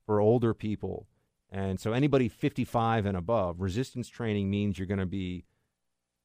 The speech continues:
you know, limber and spry and energetic and, and on it longer. Uh, the, the research on all this is very compelling. So, and it also is really helpful for dealing with stress.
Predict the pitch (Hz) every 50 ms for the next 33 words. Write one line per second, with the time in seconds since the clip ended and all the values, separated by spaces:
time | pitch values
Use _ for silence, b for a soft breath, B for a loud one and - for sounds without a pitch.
0 | _ _ - - _ _ 107 107 101 87 82 85 85 - - _ 62 65 _ _
1 | _ 98 - - 113 113 143 175 190 190 180 185 185 180 170 131 117 110 101 -
2 | - - 147 156 160 160 160 165 170 156 131 113 123 139 147 143 139 113 90 120
3 | 151 156 160 165 165 156 - 120 113 104 101 104 - 104 110 107 - - 135 143
4 | 147 - 135 117 113 - 110 113 123 127 113 107 87 76 - _ _ _ _ _
5 | _ - 98 101 101 98 101 107 104 95 98 113 107 123 139 135 - 135 123 107
6 | - 110 107 104 101 98 95 98 92 - - 95 87 78 78 78 92 117 113 113
7 | 110 110 107 98 - 101 92 - - 98 95 85 - 60 - - _ _ _ _
8 | _ _ _ _ _ _ _ _ _ _ 107 98 95 92 92 90 87 - _ _
9 | - 113 117 117 123 120 127 127 - 143 131 113 - - - 113 120 139 139 123
10 | 131 131 - - 131 110 - 131 113 123 127 131 131 131 127 120 - - - -
11 | 76 - - - - _